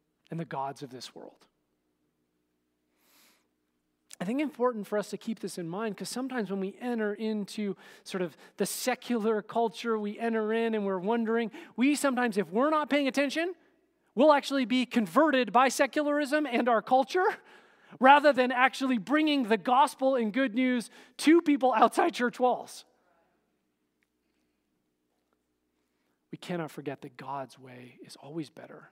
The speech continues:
than our culture and its gods. And sure, we don't have little idols. Like, most of our friends don't have little idols in their houses, but our culture does have gods. Whether it's technological or sexual, material,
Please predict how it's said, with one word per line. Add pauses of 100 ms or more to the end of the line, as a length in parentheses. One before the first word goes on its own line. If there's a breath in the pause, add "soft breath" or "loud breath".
than
our
culture (160)
and
its
gods. (580)
And
sure,
we
don't
have
little
idols. (460 soft breath)
Like,
most
of
our
friends
don't
have
little
idols
in
their
houses, (420 soft breath)
but
our
culture
does
have
gods. (2000)
Whether
it's
technological
or
sexual, (360 soft breath)
material,